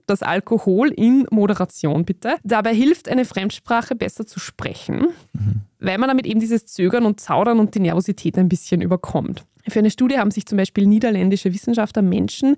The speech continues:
Speaker 1: deren Erstsprache Deutsch war und die in Maastricht leben und studieren, vorgenommen. Die konnten grundsätzlich alle schon ein wenig Niederländisch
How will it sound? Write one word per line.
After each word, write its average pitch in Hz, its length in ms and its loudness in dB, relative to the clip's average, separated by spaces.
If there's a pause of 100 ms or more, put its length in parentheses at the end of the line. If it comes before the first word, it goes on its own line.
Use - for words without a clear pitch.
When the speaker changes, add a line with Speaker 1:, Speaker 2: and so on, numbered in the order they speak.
Speaker 1:
deren 190 200 -2
Erstsprache 185 640 -2
Deutsch - 440 -4
war 277 220 2
und 214 240 2
die 202 160 2
in 180 140 0
Maastricht - 500 -4
leben 196 300 2
und 185 140 2
studieren, 240 680 2 (160)
vorgenommen. 240 580 0 (260)
Die 247 80 -2
konnten 233 320 2
grundsätzlich 247 760 0
alle 190 180 0
schon 202 140 2
ein 196 120 4
wenig 175 300 0
Niederländisch 277 680 0